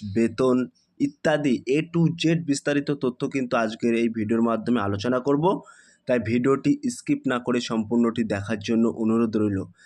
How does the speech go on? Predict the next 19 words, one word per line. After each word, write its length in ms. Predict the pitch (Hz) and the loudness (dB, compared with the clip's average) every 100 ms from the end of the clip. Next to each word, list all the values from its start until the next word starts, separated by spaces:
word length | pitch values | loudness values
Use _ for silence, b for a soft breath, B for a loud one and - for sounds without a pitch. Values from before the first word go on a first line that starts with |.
| b b b - | b b b -2
তার 160 | 143 | 0
আগে 380 | 151 139 139 170 | 0 0 0 2
বলবো, 340 | 165 160 156 | 2 2 2
যে 160 | 143 131 | 0 -2
সকল 360 | 131 143 151 127 | -2 -2 0 -2
ভিউয়ার্স 500 | 117 123 131 160 - - | 0 2 2 0 -10 -10
এখনও 380 | 110 - 156 | -8 -6 -6
পর্যন্ত 580 | 151 143 131 117 113 143 170 - _ | -4 -4 -2 -2 -2 -4 -6 -12 _
আমার 260 | 110 117 127 | -2 0 0
এই 60 | |
চ্যানেলটি 420 | 123 110 107 107 123 | 0 -2 -2 -4 -6
সাবস্ক্রাইব 580 | - 101 - - 120 120 | -4 -6 -6 -4 -2 -2
করেননি, 320 | 127 120 120 | -2 0 0
তাদেরকে 440 | 123 107 107 110 120 | -2 -4 -4 -4 -2
বলবো, 320 | 113 113 120 | -2 0 0
প্লিজ 600 | - - 165 180 170 - b b b b | -2 -2 0 2 0 -6 b b b b
অতি 240 | 139 156 170 | 0 2 2
দ্রুত 360 | 170 165 170 | 4 4 2
সাবস্ক্রাইব 680 | 165 165 - - - 143 147 | 2 0 -2 -4 -2 0 0